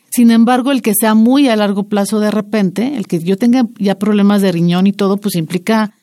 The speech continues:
una exposición muy prolongada a ciertos tipos de ejercicios. Entonces, es importante que tengamos apoyo social que nos indique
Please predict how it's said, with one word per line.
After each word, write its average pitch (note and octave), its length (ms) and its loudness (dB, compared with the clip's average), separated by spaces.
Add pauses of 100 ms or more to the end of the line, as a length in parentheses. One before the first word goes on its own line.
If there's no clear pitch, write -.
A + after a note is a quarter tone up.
(260)
una G#3+ 220 4
exposición G3+ 540 0
muy A3 140 6
prolongada F#3 840 0
a E3 220 -4
ciertos F#3 460 -4 (180)
tipos G#3 300 -2
de G3+ 60 0
ejercicios. G3 640 -4 (260)
Entonces, A3 300 0 (100)
es A#3+ 160 0
importante A3+ 640 0
que A3+ 80 -6
tengamos G3+ 500 0
apoyo A#3 760 -2
social G3+ 440 -4
que A3 120 -2
nos G#3+ 240 0
indique A#3 560 0